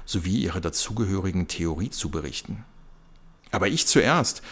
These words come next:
fuhr ihr Robert dazwischen. Enttäuscht hielt sie inne. Er hatte doch die ganze Zeit schon erzählt. Wann war denn nun endlich sie an der Reihe? "Ich war am Donnerstag mit dem Erich verabredet", begann Robert aufgeregt zu erzählen.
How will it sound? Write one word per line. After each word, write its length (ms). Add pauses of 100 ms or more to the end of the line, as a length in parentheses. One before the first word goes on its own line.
(140)
fuhr 280
ihr 120
Robert 380
dazwischen. 500 (600)
Enttäuscht 520
hielt 220
sie 160
inne. 200 (760)
Er 140
hatte 160
doch 140
die 100
ganze 300
Zeit 280
schon 140
erzählt. 480 (440)
Wann 180
war 100
denn 140
nun 120
endlich 300
sie 220
an 100
der 140
Reihe? 320 (1300)
"Ich 180
war 80
am 160
Donnerstag 540
mit 100
dem 100
Erich 400
verabredet", 720 (360)
begann 260
Robert 560
aufgeregt 540
zu 100
erzählen. 560